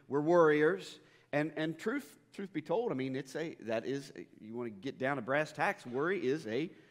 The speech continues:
it's a sin. It is a way of sinning. Jesus said, "Don't do it." And when we say, "Well, I'm gonna do it anyway," that's, <laughs> that's the definition of sin. And so we're sinners in that, in that area. And we, but we, but we will recategorize it. We try to, we try to spin it and say, "No, no, no, I'm not, I'm not a,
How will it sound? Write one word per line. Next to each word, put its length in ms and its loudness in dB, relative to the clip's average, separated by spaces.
it's 200 -12
a 60 0
sin. 560 -4
It 140 0
is 100 0
a 80 0
way 220 2
of 100 -8
sinning. 400 -6
Jesus 300 -4
said, 240 -6
"Don't 280 0
do 180 -2
it." 200 -2
And 140 0
when 100 0
we 140 2
say, 300 2
"Well, 160 2
I'm 80 4
gonna 140 0
do 140 -2
it 40 0
anyway," 320 0
that's, 380 -4
<laughs> 240 -20
that's 200 -8
the 100 -8
definition 640 0
of 80 -6
sin. 320 -8
And 100 -6
so 120 2
we're 160 4
sinners 540 2
in 100 4
that, 240 2
in 140 0
that 160 4
area. 420 0
And 120 2
we, 260 2
but 220 4
we, 200 4
but 240 2
we 140 2
will 220 4
recategorize 920 6
it. 100 2
We 120 2
try 320 6
to, 80 4
we 100 0
try 180 0
to 80 2
spin 400 0
it 80 6
and 120 -4
say, 160 0
"No, 240 0
no, 100 -2
no, 200 2
I'm 120 2
not, 160 0
I'm 120 2
not 160 2
a, 100 0